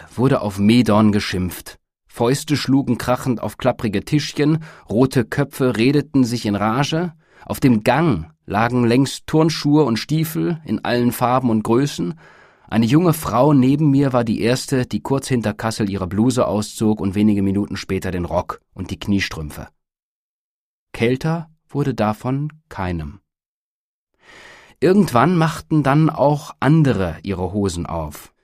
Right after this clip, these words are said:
Überall wurde plötzlich an Reißverschlüssen und Knöpfen gezerrt. Ein schweißnasser Schaffner stolperte in den Waggon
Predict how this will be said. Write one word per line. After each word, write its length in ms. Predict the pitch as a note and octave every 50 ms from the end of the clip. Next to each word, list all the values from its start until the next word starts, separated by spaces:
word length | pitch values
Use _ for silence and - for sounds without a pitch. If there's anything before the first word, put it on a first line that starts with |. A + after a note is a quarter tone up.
| _ _ _ _ _ _ _ _ -
Überall 560 | F3+ F#3 E3+ F3+ D#3 - F2 B2 C3+ C#3 B2
wurde 160 | B2 A#2+ A2+
plötzlich 460 | G#2+ - A2+ A2+ - - B2 A2+ -
an 80 | F#2 G2+
Reißverschlüssen 760 | F2 F#2 A2 B2+ - - - A#2 - - A2+ A#2 - - A#2
und 140 | F#2+ G2+ -
Knöpfen 440 | - A2 A2 A2 - - - A2 F#2
gezerrt. 680 | F#2+ - - - F#2 D#2 D2+ - - - - - _ _ _ _ _ _ _ _ _ _ _
Ein 140 | - F2+ F2
schweißnasser 680 | - G#2 G2 G2 C3+ - - A#2+ A2+ A#2 - - G#2 G2+
Schaffner 520 | - - C#3 C#3 - - C3 D#2 C#2+ -
stolperte 520 | - - - A2+ A2 A2 A#2 G#2+ - A#2
in 220 | G#2+ - G#2+ G#2 G2+
den 160 | G2+ G2 F#2+
Waggon 460 | F#2 F#2 F2+ E2+ G2+ G#2 A2+ C#3 D3